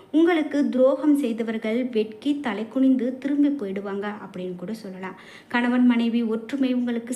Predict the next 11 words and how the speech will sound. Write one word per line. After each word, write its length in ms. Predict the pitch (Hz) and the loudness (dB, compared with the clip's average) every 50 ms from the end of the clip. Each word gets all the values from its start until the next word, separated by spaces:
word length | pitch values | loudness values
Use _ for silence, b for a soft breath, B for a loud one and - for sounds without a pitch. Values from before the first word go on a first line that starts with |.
| - - | -8 -6
சிறப்பா 340 | 311 359 370 - - 254 | -6 -6 -6 -6 -6 -6
இருக்குங்க. 520 | 202 180 175 175 170 - 196 196 190 190 185 B B B B B - 220 | -6 -6 -8 -10 -10 -10 -8 -6 -6 -6 -8 B B B B B -6 0
உத்தியோகஸ்தர்கள், 720 | 208 254 262 254 254 254 247 - 262 233 220 233 262 269 | 2 4 4 4 2 0 0 0 -2 -2 0 0 0 0
அரசு 480 | 262 233 240 269 285 - 285 254 240 254 | 0 -2 -2 -2 -2 -2 -2 -2 0 0
ஊழியர்கள், 460 | 247 254 254 247 247 - 254 285 285 | 0 0 0 0 0 0 -2 -2 0
பொதுமக்களினுடைய, 1040 | 285 285 285 349 349 339 311 302 - - 285 269 277 269 262 262 247 247 240 240 254 285 359 381 B B B B - | 0 0 0 2 2 0 0 0 -2 -2 -2 0 2 2 2 2 2 2 0 0 -2 -4 -6 -6 B B B B -2
அஹ், 220 | 247 240 226 233 | -2 0 0 0
கண்டனத்திற்கு 760 | 233 277 294 311 403 381 370 - - 262 247 - - 277 269 | 0 -2 0 0 2 0 0 0 0 -2 -4 -2 -2 -4 -4
ஆளாகக்கூடிய 840 | - 214 202 220 240 247 233 233 233 226 214 - - 214 196 196 208 | -4 -4 -4 -4 -2 -4 -4 -4 -4 -6 -6 -6 -6 -6 -6 -4 -4
நிலை 320 | 233 226 202 190 202 233 - 226 | -4 -4 -4 -4 -6 -6 -8 -10
உருவாகலாம். 560 | 196 190 185 185 190 185 180 196 - 302 | -12 -12 -12 -12 -12 -10 -8 -8 -8 -8